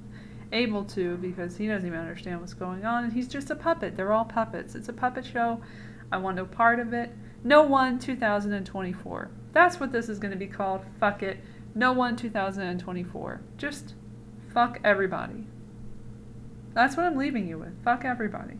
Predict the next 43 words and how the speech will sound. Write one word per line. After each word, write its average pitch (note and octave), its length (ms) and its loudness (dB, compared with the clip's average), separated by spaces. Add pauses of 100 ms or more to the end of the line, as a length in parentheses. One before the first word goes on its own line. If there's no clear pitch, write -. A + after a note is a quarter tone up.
(160)
That's - 380 -6 (260)
a G#3+ 60 -6
very A3+ 260 0
positive F#3+ 680 -2 (440)
place F#3 280 -2
to F#3 120 -6
go. F3 300 -8 (800)
Um, G3 400 2 (300)
thank C4 200 6
you C4 80 2
so C4 180 -2
much A#3 220 0
for F#3+ 160 -4
listening B3+ 640 -4 (320)
to A#3 400 -4
this A3 400 -6
two-hour A#3 640 2
episode, A#3 580 -4
which F#3 180 -6
was E3 120 -6
not F#3 180 -2
gonna G3 140 -6
be G3 100 -4
two G#3 200 -6
th-, G#3 240 -10
two A3 180 -2
hours, A3 380 -2
but E3 260 -8
ended F3 240 -6
up F#3+ 160 -8
being G3+ 240 -4
'cause F#3 160 -10
we F3+ 80 -8
had E3+ 160 -4
a E3+ 80 -6
lot A3 220 0
of A#3 80 -2
train A#3 240 -2
<laughs> A#3 40 -4
derailments A#3 560 0
to C4+ 120 -4
get - 260 -6
through. F4 320 -4